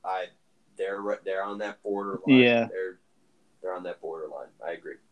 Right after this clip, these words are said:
Speaker 2: Um, my second team, I have Cincinnati is, uh, la-, second team in the last four in. Uh, they just somehow keep squeaking out these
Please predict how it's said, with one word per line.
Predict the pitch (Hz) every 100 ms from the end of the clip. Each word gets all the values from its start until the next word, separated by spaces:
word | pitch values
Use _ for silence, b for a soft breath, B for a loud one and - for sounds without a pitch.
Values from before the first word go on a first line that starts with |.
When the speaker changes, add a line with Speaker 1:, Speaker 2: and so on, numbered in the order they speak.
| _ - -
Speaker 2:
Um, | 131 135 143 147
my | 135
second | - - 143 - 156
team, | 147 175 165 170 175 160 -
I | - 131
have | 131 135
Cincinnati | - - 151 - 151 147 147 135 123 110 - -
is, | 147 - 123 117 107 -
uh, | - 78 78 - _ - -
la-, | - 123 123 -
second | - 143 139 127
team | - 127
in |
the | 123
last | 120 120 120
four | - 117 117
in. | 117 120 - _ _ _ - _ _ _
Uh, | 135 151
they | 143
just | 139 147 139 - - - _
somehow | - - 143 135 135 123 120
keep | - 131 120
squeaking | - - 135 131 127 139
out | 123 123
these | 123 120 113